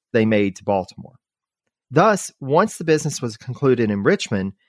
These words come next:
they briefly returned to Philadelphia before leaving there in March seventeen eighty-four, bound for Pittsburgh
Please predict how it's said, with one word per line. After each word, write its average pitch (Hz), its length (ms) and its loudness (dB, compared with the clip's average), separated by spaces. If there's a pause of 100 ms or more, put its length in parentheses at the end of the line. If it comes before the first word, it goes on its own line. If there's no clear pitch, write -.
(280)
they 120 120 4
briefly 202 440 2
returned 151 400 -2
to - 60 -20
Philadelphia 113 680 0
before 120 400 -2
leaving 170 340 0
there 117 240 2
in 110 140 -4
March 123 460 0
seventeen 160 380 -2
eighty-four, 127 400 0
bound 120 300 0
for 101 100 -12
Pittsburgh 101 640 -4